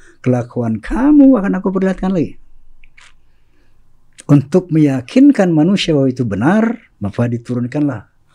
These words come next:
teknologi sinematografi. Nah, begitu juga soal sekarang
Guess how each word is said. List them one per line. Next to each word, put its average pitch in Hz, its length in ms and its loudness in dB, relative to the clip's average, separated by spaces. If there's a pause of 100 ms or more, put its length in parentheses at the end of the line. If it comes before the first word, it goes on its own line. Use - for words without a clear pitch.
(260)
teknologi 101 680 -6
sinematografi. - 960 -12 (1800)
Nah, 90 160 -10
begitu 131 380 0
juga 170 260 -2
soal 151 440 -10 (680)
sekarang 160 760 -6